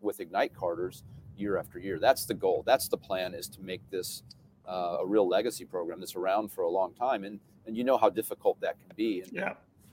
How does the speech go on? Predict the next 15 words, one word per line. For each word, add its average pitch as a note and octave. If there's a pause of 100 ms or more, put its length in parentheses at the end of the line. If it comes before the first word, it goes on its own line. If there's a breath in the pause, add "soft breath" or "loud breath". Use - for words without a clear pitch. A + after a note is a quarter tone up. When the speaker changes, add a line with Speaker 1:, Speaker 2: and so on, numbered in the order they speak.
(140)
Speaker 1:
we're G#2+
not B2
underestimating G2+
that E2+
challenge. F2+
We G#2+
know A#2
that F#2
they C3
have C#3
a A#2+
tough -
road A2+
to -
Indy. C3